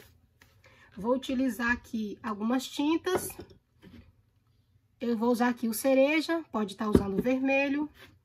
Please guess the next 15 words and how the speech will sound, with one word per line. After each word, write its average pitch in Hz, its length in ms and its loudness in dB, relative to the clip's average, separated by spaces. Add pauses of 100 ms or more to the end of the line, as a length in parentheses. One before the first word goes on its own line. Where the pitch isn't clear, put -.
(840)
é, 220 420 -2
o 233 100 0
verde 226 340 0
maçã, 269 680 0 (640)
um 262 80 0
pouquinho 330 420 0
do 320 100 0
preto, 294 640 -2 (760)
o 202 140 -4
verde 269 420 0
musgo 269 500 2
pra 233 140 -4
pintar 208 560 -2
a 220 100 -4
folha. 233 680 -4